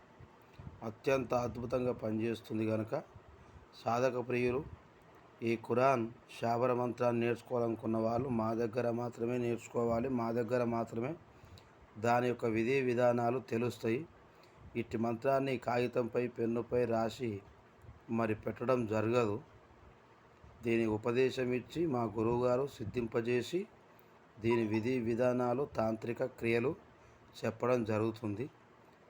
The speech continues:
దీనికి సంబంధించిన ఒక యంత్రాన్ని కూడా తయారు చేసి ఇవ్వడం జరుగుతుంది. కాబట్టి వీటన్నిటికీ సంబంధించి గురు కట్నం కింద ఇరవై ఒక్క వెయ్యి రూపాయలు తీసుకోవడం జరుగుతుంది.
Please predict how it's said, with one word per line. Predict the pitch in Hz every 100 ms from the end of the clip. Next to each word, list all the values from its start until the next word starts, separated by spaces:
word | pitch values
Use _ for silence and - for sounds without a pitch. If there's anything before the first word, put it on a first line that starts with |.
| 110
దీనికి | 110 127 113
సంబంధించిన | 117 117 131 131 131 113 139
ఒక | 135 120 127 117 101 - -
యంత్రాన్ని | 117 107 110 131 135
కూడా | 131 135
తయారు | 135 120 127 127
చేసి | 127 120
ఇవ్వడం | 120 117 123
జరుగుతుంది. | 113 113 113 110 95 90 - - - - - - - -
కాబట్టి | 110 117 123 - 170
వీటన్నిటికీ | 143 127 117 110 123 135 135
సంబంధించి | 127 127 123 131 123 127 113 170 131
గురు | 120 123
కట్నం | 131 123 135 123
కింద | - 123 131 180 - - - - -
ఇరవై | 113 113 127 131
ఒక్క | 123 127
వెయ్యి | 123 120
రూపాయలు | 113 110 123 123 131 190 - - - - - - -
తీసుకోవడం | 143 135 - 131 131 151
జరుగుతుంది. | 120 117 123 110 113 107 107